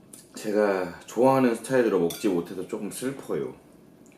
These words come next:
근데 진짜 웃긴 게 그게 비빔냉면에다가 물냉면 육수를 부어 먹는 맛이랑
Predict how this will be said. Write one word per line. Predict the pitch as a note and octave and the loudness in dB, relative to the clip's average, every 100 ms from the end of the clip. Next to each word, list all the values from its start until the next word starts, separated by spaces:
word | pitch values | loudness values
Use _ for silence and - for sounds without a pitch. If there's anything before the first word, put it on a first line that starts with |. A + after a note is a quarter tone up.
| - - - | -20 -20 -10
근데 | A#2 | -6
진짜 | C3 D#3+ E3 | -2 4 6
웃긴 | B2 - G2+ | 6 2 0
게 | F#2+ G2+ F2 - - - - - | 2 4 2 0 -12 -20 -20 -20
그게 | - - G#2 - | -8 2 2 2
비빔냉면에다가 | C3+ E3 G3+ F3+ E3 D3+ C3+ B2 A2 G#2 A2 G#2+ | 2 4 4 4 4 6 6 6 6 6 6 4
물냉면 | A#2+ C#3+ F3 E3 B2+ G2+ | 6 6 6 4 2 2
육수를 | B2 - G3+ F3 - | -4 0 4 4 4
부어 | A2 A2+ | 2 2
먹는 | G#2+ G#2 G2+ | 2 0 0
맛이랑 | F2 - - B2 - - | -2 -4 0 2 0 -6